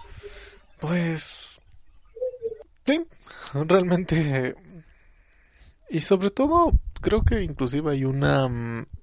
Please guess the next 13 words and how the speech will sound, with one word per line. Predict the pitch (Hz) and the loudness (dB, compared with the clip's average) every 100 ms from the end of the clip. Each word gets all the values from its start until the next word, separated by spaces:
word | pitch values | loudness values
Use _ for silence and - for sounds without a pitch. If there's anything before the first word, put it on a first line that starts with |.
| - | -12
diferencia | 127 120 - 143 151 170 180 214 | -12 -10 0 2 2 -2 -4 -6
entre | 196 - | -8 -10
personas | - 131 143 151 160 | -2 0 2 2 0
que | - | 0
consideran | 131 127 120 127 120 123 135 131 - | 0 0 0 -2 0 2 0 -2 -4
inventores | 139 120 117 113 110 113 - 147 131 135 151 - - | -2 0 2 2 0 0 8 8 8 4 -2 -8 -14
y... | - 127 123 123 123 120 120 123 123 - - | -6 -4 -2 -2 -2 -2 -2 -2 -4 -6 -2
e | 120 | 0
ingenieros. | 110 117 117 123 107 - - - - - - - - - - - - _ - - - - | 0 -2 2 2 2 -4 -20 -20 -20 -20 -20 -20 -20 -20 -20 -20 -20 _ -20 -20 -20 -4
Para | 151 160 | 0 2
mí | 185 | 2
casi | 190 185 180 | 4 4 6
es | 165 160 160 - - - - - - | 4 4 -2 -8 -8 -10 -14 -16 -18